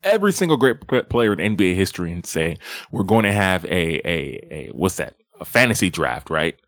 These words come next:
And we're gonna pick the players." I don't know if he'd go in the top twenty-five. And people say, "Wow, you're really hating on him," because it's to your point. If you're building a team and you don't, and you don't know if you're gonna have a Klay Thompson, you don't know you're gonna have other good shooters around,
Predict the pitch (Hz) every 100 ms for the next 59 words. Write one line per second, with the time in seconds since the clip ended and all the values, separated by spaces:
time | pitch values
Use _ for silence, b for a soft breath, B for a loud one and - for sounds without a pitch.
0 | _ 101 98 95 90 123 - 113 113 113
1 | 82 - 131 170 143 110 110 98 95 87
2 | - 87 - - 87 - 127 - - -
3 | _ _ - 117 170 151 - 95 - 160
4 | 147 110 127 123 101 156 160 98 101 101
5 | - 123 120 - 208 165 - 233 254 113
6 | - B B B 123 120 87 170 196 160
7 | 104 - 190 151 104 - 127 139 135 -
8 | 120 151 123 139 151 139 135 127 - 131
9 | 127 127 131 131 107 117 117 120 120 113
10 | 87 110 95 95 - 147 156 95 95 87
11 | 82